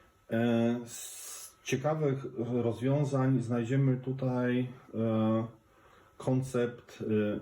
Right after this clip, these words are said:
free body, co oznacza, że ciężar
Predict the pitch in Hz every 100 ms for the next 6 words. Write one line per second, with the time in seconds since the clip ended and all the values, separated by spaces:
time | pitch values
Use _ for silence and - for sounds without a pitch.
0 | - - - 123 123 110 123 101 92 -
1 | - _ _ _ - 120 113 117 123 117
2 | 135 151 160 120 113 - 147 147 123 110